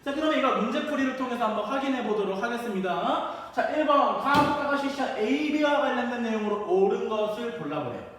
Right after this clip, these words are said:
옳은 것. 자, 한번 이거 읽어볼까요? 명이 쇠약해지면서 유목민족이었던 여진족은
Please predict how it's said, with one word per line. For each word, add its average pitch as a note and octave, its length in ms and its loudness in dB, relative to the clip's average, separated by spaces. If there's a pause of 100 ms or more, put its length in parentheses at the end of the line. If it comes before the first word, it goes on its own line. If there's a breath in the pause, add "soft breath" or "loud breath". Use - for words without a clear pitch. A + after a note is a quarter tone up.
옳은 F#3+ 240 -4
것. - 280 -8 (1300 soft breath)
자, B3 380 2
한번 A#3 220 -2
이거 C#4 140 0
읽어볼까요? - 840 -4 (120)
명이 D#4 380 -2
쇠약해지면서 B3 960 -2
유목민족이었던 A#3 1160 -2
여진족은 - 960 -4